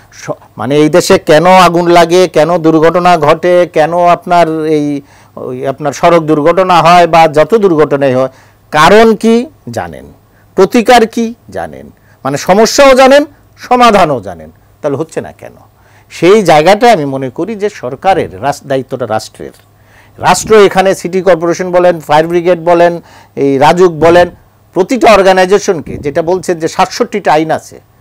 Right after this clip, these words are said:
সিটি কর্পোরেশন নিয়ে কাজ করে চুয়ান্নটা প্রতিষ্ঠান, হ্যাঁ, তো সবগুলোকে আপনার জবাবদিহির আওতায় যদি আপনি আনতে না পারেন, আমি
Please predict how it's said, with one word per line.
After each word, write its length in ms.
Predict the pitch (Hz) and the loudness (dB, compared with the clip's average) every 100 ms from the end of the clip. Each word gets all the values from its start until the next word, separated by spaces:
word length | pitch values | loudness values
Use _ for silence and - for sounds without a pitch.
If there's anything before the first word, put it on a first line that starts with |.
| _ _ | _ _
সিটি 200 | - 190 190 | -4 -2 0
কর্পোরেশন 360 | 190 180 165 185 | 0 0 -4 -4
নিয়ে 120 | 185 185 | -2 0
কাজ 100 | 180 196 | -2 0
করে 100 | 185 - | -2 2
চুয়ান্নটা 420 | 277 254 226 185 - | 2 4 2 0 -2
প্রতিষ্ঠান, 500 | 190 185 - - 87 - _ _ _ _ _ | -6 -6 -10 -14 -16 -18 _ _ _ _ _
হ্যাঁ, 160 | 208 151 _ _ _ | -20 -20 _ _ _
তো 40 | - - | -10 -4
সবগুলোকে 720 | 180 254 240 254 247 180 - - _ _ _ - | 0 0 0 -2 -2 -4 -12 -20 _ _ _ -8
আপনার 240 | 147 165 151 156 | -6 -6 -2 0
জবাবদিহির 500 | 202 262 220 247 233 | 2 2 4 4 4
আওতায় 240 | 208 214 185 | 4 2 0
যদি 100 | 180 180 | 2 0
আপনি 140 | 175 165 | 0 -4
আনতে 180 | 147 135 147 | -4 -4 -2
না 60 | 175 | 0
পারেন, 240 | 160 131 120 - _ | 0 -2 -4 -14 _
আমি 100 | _ | _